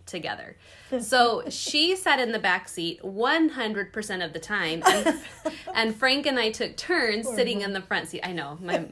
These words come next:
Speaker 1: my mom.
Speaker 2: <laughs>
Speaker 1: Um, but apparently that was a better alternative to
Speaker 2: Oh,
Speaker 1: listening
Speaker 2: yeah.
Speaker 1: to us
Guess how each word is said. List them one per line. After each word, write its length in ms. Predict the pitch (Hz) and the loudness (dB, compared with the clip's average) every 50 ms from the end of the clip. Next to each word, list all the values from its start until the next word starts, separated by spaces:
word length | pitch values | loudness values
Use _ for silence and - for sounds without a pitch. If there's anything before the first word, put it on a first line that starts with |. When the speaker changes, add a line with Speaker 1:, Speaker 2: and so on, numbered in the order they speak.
| - | -8
Speaker 1:
my 140 | 170 165 165 | -6 -6 -4
mom. 420 | 160 - - - - 147 147 156 - - | -6 -6 -8 -8 -8 -8 -8 -8 -12 -14
Speaker 2:
<laughs> 40 | - - _ _ _ _ - _ _ _ - - - _ _ _ - - - - - 311 - 208 | -14 -16 _ _ _ _ -20 _ _ _ -18 -18 -18 _ _ _ -20 -20 -18 -18 -18 -12 -4 -2
Speaker 1:
Um, 580 | 220 226 214 202 185 175 160 156 151 147 202 - - | 0 2 2 2 2 2 0 0 -4 -6 -8 -2 4
but 160 | 214 214 214 | 4 4 4
apparently 340 | 208 233 233 214 202 214 202 | 4 2 2 2 2 2 0
that 160 | 196 180 - | 2 2 0
was 140 | 175 190 170 | 0 -2 -4
a 60 | 185 | -2
better 240 | 165 180 175 175 170 | -2 0 0 0 0
alternative 680 | 160 175 175 - - 180 170 175 165 156 147 156 - - | 0 0 -2 -4 -6 -4 -4 -4 -4 -6 -8 -8 -12 -14
to 340 | - - 196 180 175 170 160 | -10 -4 -2 -2 -2 0 0
Speaker 2:
Oh, 140 | 226 220 208 | 0 0 2
Speaker 1:
listening 340 | 202 196 196 196 175 165 160 | 2 2 2 0 0 -2 -2
Speaker 2:
yeah. 60 | 170 | -4
Speaker 1:
to 180 | 180 180 - 160 | -4 -4 -4 -4
us 320 | 151 151 214 208 202 | -6 -6 -8 -10 -12